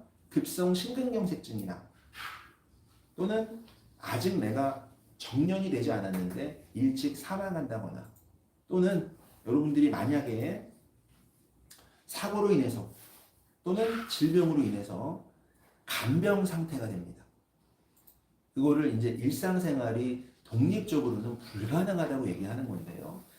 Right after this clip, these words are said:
장기간 요양원에 뭐 입원하고, 시설에 입원하고, 병원에 입원하고, 퇴원하고, 경제적 어떤, 어, 소득이 단절된,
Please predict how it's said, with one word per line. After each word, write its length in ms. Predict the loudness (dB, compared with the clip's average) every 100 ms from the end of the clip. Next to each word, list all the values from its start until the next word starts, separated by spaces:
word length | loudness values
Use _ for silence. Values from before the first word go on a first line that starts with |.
| -20 -12
장기간 800 | -6 -2 0 2 4 4 4 0
요양원에 880 | 0 2 2 2 0 0 -2 -4 -12 -20 _ _ _ _ _
뭐 300 | -8 -4 -2
입원하고, 640 | -2 2 2 4 2 0
시설에 420 | -2 -2 -2 0 0
입원하고, 460 | 0 -2 -4 -6
병원에 460 | -6 -6 -4 -2 -4
입원하고, 480 | -2 -2 -2 -4 -6
퇴원하고, 800 | -6 -4 -4 -4 -4 -4 -4 -12 _ -12
경제적 800 | 0 4 4 4 2 0 -4 -14 _ _
어떤, 540 | -10 -6 -2 0 0 -4 -16 -8
어, 180 | -4 -2
소득이 600 | 0 2 2 0 0 -2
단절된, 840 | -2 2 6 4 4 2 0 -4